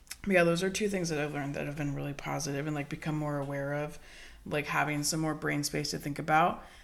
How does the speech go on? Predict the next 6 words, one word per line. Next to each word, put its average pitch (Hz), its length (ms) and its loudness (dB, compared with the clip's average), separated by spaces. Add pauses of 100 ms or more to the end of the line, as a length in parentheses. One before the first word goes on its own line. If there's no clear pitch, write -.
(380)
And, 156 540 6 (1500)
hmm, 254 160 0 (1120)
what's 202 200 -10
the - 140 -12
last - 360 -12
one? 202 240 -12